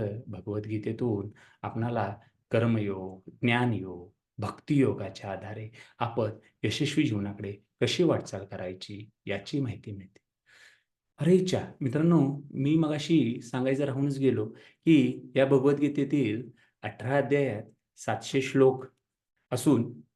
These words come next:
त्यात अर्जुनाने पंच्याऐंशी श्लोक सांगितले आहेत आणि तर धृतराष्ट्राचा एक श्लोक आहे आणि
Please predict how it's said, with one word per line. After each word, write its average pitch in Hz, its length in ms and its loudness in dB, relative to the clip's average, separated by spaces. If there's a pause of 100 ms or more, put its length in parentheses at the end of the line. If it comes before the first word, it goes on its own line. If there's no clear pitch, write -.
(360)
त्यात 131 340 4 (260)
अर्जुनाने 147 880 2 (560)
पंच्याऐंशी 156 640 4
श्लोक 156 300 2
सांगितले 160 400 4
आहेत 131 240 -2 (1000)
आणि 135 500 0 (560)
तर 143 240 4 (280)
धृतराष्ट्राचा 143 1120 0 (240)
एक 131 180 2
श्लोक 139 280 4
आहे 113 300 0 (220)
आणि 127 540 4